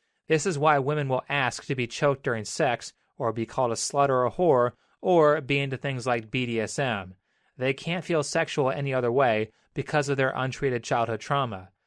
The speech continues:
These women are knowingly engaging in relationships with abusers because they crave the abuse. This is the part of the story that Me Too doesn't want you to see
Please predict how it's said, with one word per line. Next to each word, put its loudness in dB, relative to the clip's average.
These 0
women -2
are 2
knowingly 0
engaging 0
in -6
relationships -2
with -4
abusers -2
because 0
they 0
crave 0
the 0
abuse. 0
This 0
is -2
the 2
part 2
of -2
the -6
story 0
that -2
Me -6
Too -4
doesn't 0
want -4
you -4
to -4
see 0